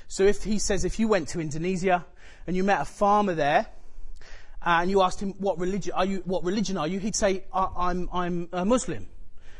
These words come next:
I follow Islam." But if you then saw him, he had a problem with his family or a problem with his crops, he'd immediately go to his ancestral worship.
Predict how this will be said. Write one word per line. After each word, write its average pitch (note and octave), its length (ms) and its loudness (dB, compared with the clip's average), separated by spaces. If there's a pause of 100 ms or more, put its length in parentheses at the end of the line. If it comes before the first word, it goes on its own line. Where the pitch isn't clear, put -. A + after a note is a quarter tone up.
I D3+ 80 -6
follow F#3 300 2
Islam." F#3+ 420 4 (1120)
But G3 160 2
if A3+ 160 -2
you B3 80 10
then G3+ 260 0
saw B3 340 0
him, D#3 340 -6 (560)
he F3 80 0
had D3+ 80 -2
a - 20 -2
problem D#3 320 -2
with D3 80 0
his D#3 120 -4 (260)
family D#3 480 -2
or B2+ 160 -2 (180)
a - 60 -2
problem E3 320 0
with D#3 80 -6
his C#3 120 -8
crops, - 480 2 (180)
he'd G3+ 160 2
immediately F#3+ 520 0
go D#3+ 260 2
to D3+ 120 0
his D#3 120 -6
ancestral D3 580 -2
worship. D#3 400 0